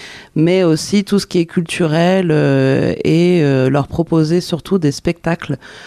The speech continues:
euh, où ce qu'on n'a pas besoin d'aller à, jusqu'à Toulouse. Euh, donc ça sera des spectacles de danse, euh, des projections, du stand-up, euh, du théâtre, euh,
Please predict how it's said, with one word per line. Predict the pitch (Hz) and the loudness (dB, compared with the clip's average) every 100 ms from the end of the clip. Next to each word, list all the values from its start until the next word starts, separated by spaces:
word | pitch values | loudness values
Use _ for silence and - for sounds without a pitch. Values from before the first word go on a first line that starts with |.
| - - - | -20 -18 -4
euh, | 139 131 | -2 -2
où | 131 131 | -2 -4
ce | - | -4
qu'on | 143 | -4
n'a | 131 | -2
pas | 170 | -2
besoin | 156 160 | 0 2
d'aller | 165 143 | 0 0
à, | 131 131 | 0 -2
jusqu'à | 131 - 131 | -4 -6 -6
Toulouse. | - 165 175 175 120 - - - - - - | -2 0 2 0 -4 -8 -18 -20 -20 -18 -6
Euh, | 120 | -2
donc | 117 127 | 0 -2
ça | 139 | -4
sera | - 135 | -4 -4
des | 131 | -4
spectacles | - 131 - 165 - - | -6 -6 -4 -4 -4 -4
de | 107 | -2
danse, | 101 101 135 151 143 - | 0 -2 0 -2 -4 -6
euh, | 123 120 120 120 117 120 | -4 -4 -4 -4 -6 -6
des | 123 120 | -2 -2
projections, | 120 - 123 120 - 113 120 139 | -4 -4 -4 -4 -4 -4 -2 -2
du | 147 123 | -2 -6
stand-up, | - 110 101 92 113 127 - | -4 -2 0 -2 -2 -6 -8
euh, | 113 117 | -10 -8
du | 117 | -8
théâtre, | - 95 87 98 - - | -6 -4 -4 -6 -8 -12
euh, | 107 | -14